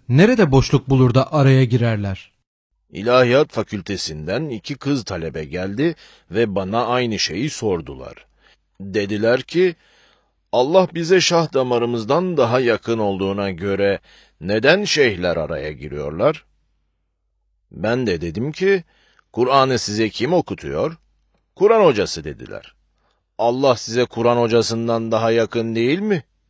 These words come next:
Speaker 2: Neden o okutmuyor da Kur'an öğrenmek için bir başkasına ihtiyaç duyuyorsunuz?" diye sordum.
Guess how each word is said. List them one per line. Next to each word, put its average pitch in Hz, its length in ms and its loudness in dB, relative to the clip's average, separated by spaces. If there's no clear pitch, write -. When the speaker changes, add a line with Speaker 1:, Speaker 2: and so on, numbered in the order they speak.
Speaker 2:
Neden 120 360 4
o 139 160 6
okutmuyor 113 640 0
da 113 120 2
Kur'an 113 340 0
öğrenmek 113 520 -2
için 113 280 -6
bir 110 200 -2
başkasına 110 560 0
ihtiyaç 104 480 -2
duyuyorsunuz?" 104 720 -2
diye 95 220 -2
sordum. 92 580 -6